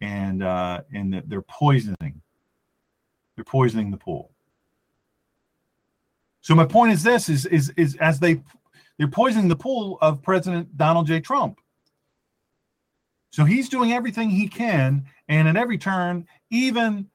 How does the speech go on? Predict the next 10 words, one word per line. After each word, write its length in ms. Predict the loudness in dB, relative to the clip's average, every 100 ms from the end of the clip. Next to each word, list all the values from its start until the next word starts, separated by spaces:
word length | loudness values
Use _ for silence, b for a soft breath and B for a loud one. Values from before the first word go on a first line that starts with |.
| _
the 100 | -2
conservatives 720 | 0 0 0 0 2 -2 -4 -4 4
are, 520 | 6 6 4 0 -4
are 220 | -2 -2
fighting 360 | -2 -4 -4 -8
him. 80 | -16 _ _ _ _ _ _ _ _ _ _ _ _ _ _ _ _ _ _ _ _ _ _ _ _ _ _ _ _ _ _ _ _ _ _ _ _ _ _ _ _ _ _ _ _ _ _ _ _ _ _ -14
It, 120 | -14 -14
it, 340 | -16 -14 -16 -16 -20 -20 -20 _
you 220 | -6 -2
know, 360 | 0 2 0